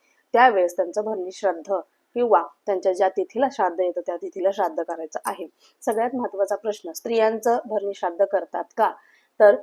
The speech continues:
स्त्रियांचं भरणी श्राद्ध केलं जात नाही. ही एक, एक गैरसमज आहे की स्त्रियांचं देखील भरणी श्राद्ध करावं, पण स्त्रियांचं भरणी श्राद्ध केलं जात नाही.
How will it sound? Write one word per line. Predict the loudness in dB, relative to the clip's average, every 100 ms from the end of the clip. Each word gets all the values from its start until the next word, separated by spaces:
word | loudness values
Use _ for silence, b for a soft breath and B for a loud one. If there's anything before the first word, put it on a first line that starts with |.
| -4 -14
स्त्रियांचं | -2 2 2 2 -2
भरणी | -4 -4 -2
श्राद्ध | -2 -4 -2 -2
केलं | 0 0 2 2
जात | 0 -4 -8 -12 _
नाही. | -4 -4 -4 -8 -8 _ _ _ _ _ -10
ही | -4
एक, | 2 2 4 4 4 2 0
एक | 2 4
गैरसमज | 4 4 2 -4 -2 -2
आहे | -4 -6 -10 _ _
की | -4
स्त्रियांचं | -2 0 0 0
देखील | -2 -2 -4
भरणी | -10 -6 -4
श्राद्ध | -2 -4 -2
करावं, | 0 2 2 0 -4 b b _
पण | 4 4
स्त्रियांचं | -2 0 0 0 -2 -4
भरणी | -4 -6 -6
श्राद्ध | -4 -2 -2
केलं | 0 2 2
जात | 0 -2 -4
नाही. | -10 -10